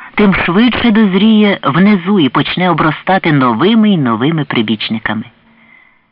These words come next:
Мені часто доводиться їздити автобусом, який курсує між Обуховом і Києвом, і я чую: «Про вади системи управління вже заговорила не тільки інтелігенція», цілком відкрито і з великим обуренням говорять про це робітники й колгоспники.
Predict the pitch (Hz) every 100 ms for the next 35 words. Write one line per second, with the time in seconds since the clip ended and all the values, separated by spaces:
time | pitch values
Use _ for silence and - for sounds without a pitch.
0 | _ _ _ 135 151 - 240 - 196 190
1 | 208 196 - 170 180 165 165 165 151 -
2 | 156 135 - 120 120 143 139 147 135 160
3 | 165 139 135 123 113 185 - 110 107 -
4 | 156 - 120 107 107 104 - 170 180 -
5 | 117 107 123 _ _ _ _ - 156 156
6 | 165 160 151 151 - 160 156 143 - 139
7 | 139 170 170 165 160 - - - 147 147
8 | 139 147 160 156 147 147 - 196 196 208
9 | 196 202 190 185 120 - 110 113 - -
10 | - 120 - 151 123 - - 151 160 123
11 | 113 117 127 131 123 117 110 180 202 202
12 | 190 151 135 156 190 180 - 156 185 185
13 | 170 165 160 147 190 - 180 165 190 -
14 | 123 110 107